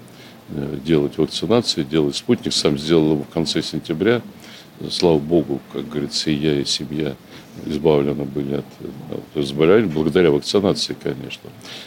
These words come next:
У студентов, конечно, есть, э, московских особенно. Ну, наверное, у всех, но московских, которые имеют возможность сегодня сделать вакцинацию, без всякой очереди,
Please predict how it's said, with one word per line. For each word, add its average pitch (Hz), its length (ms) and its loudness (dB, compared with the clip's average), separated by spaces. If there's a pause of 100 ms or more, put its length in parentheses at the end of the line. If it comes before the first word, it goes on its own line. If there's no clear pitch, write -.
(160)
У 85 240 -6
студентов, 98 600 2
конечно, 95 440 0
есть, 87 400 0
э, 78 220 -4 (720)
московских - 580 0
особенно. 65 400 -4 (340)
Ну, 127 160 0
наверное, 90 280 4
у - 20 -2
всех, - 300 2 (100)
но 78 140 0 (180)
московских, - 460 2
которые 85 320 4
имеют 104 280 6
возможность 76 520 2
сегодня 67 300 -4
сделать 65 340 -6
вакцинацию, 71 640 -6
без 71 60 -6
всякой 76 340 2
очереди, 85 440 0